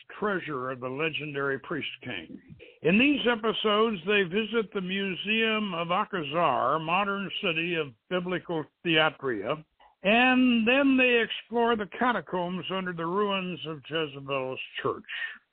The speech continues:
With the ancient magic lantern called the Lamp of Truth, Sophie dances under the full moon to channel Jezebel's spirit, revealing her incredible secret. In the process, Doc discovers the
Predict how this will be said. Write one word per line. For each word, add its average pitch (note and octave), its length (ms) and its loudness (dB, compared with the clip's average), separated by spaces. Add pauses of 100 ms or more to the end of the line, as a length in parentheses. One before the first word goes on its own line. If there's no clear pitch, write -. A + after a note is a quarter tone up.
(240)
With G3 180 4
the G#3+ 180 4
ancient C#4 560 2
magic G#3 460 0
lantern F3+ 540 0
called D3+ 340 -4
the C#3 60 -4
Lamp E3+ 380 -2
of F3+ 140 -6 (160)
Truth, C3 260 -4 (680)
Sophie A3+ 400 2
dances G#3 680 0
under G3+ 240 0
the F#3+ 240 -4
full A3 220 4
moon G#3 360 0
to F#3+ 120 0 (120)
channel F#3 400 0
Jezebel's D#3 800 0 (160)
spirit, C3 360 2 (560)
revealing G3+ 600 4
her F#3+ 280 2
incredible D#3+ 600 -2 (140)
secret. - 340 -6 (420)
In D4 360 4
the D4 120 2
process, A#3+ 640 0 (160)
Doc G#3+ 240 2 (120)
discovers G#3+ 720 2
the G3 120 -2